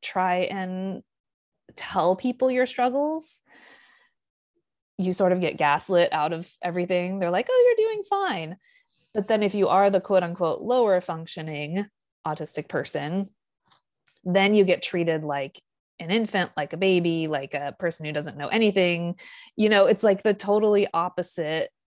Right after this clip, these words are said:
Like, maybe you can't, you can't do anything. So it's like, people view it very, like, black and white of, like, there's either this type or this type. And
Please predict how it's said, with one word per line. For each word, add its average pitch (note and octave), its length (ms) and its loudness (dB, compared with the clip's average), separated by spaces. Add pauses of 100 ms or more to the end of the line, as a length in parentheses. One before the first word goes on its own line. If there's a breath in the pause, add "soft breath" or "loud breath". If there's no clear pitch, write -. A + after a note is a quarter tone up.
(120)
Like, E3 180 -4
maybe E3+ 640 -2
you F#3+ 160 -4
can't, - 300 -8
you F3+ 100 -2
can't F#3 240 0
do F#3 180 4
anything. F3+ 600 2 (320 loud breath)
So A3 160 4
it's G#3 160 0
like, F#3 360 4 (880 soft breath)
people A3 300 2
view G3 260 4
it F#3 120 6
very, E3 520 -2 (1000)
like, D#3 280 -6 (440)
black E3+ 320 2
and E3+ 160 -2
white D#3+ 180 0
of, D#3+ 120 -6
like, D#3 240 -10
there's D#3+ 240 -2
either D3 400 -4
this A3+ 260 2
type A#3+ 400 2
or D#3 160 -6 (180)
this - 280 4
type. - 380 -6 (920 soft breath)
And D#3 640 0